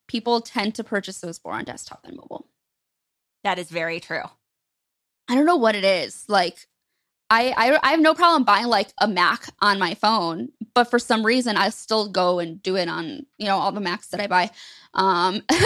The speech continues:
Speaker 1: I'll still do it on my, on my computer instead.
Speaker 2: As you know, I buy ten Macintosh <laughs> computers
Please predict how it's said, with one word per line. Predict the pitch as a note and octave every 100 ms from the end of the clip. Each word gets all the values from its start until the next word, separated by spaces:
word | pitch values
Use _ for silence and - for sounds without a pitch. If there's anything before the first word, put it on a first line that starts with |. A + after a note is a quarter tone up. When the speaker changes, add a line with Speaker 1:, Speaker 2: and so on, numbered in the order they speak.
| -
Speaker 1:
I'll | C4+ F4
still | - C#4
do | C#4
it | C4
on | C4 B3
my, | A#3+ A3+ A3+ A3
on | B3 A#3
my | B3+
computer | A#3+ B3 F3+
instead. | F#3 C4+ G3+ D#3
Speaker 2:
As | E4+ - _ _ _ _ - -
you | F#4+
know, | D#4
I | C4+ C4
buy | B3
ten | A3+ - C4+ B3+ G#3+ F#3 G3 G#3 _
Macintosh | A#3+ A3+ - A3+ A3+ -
<laughs> |
computers | - B3+ C4+ - A#4+ - G4+ A#4 -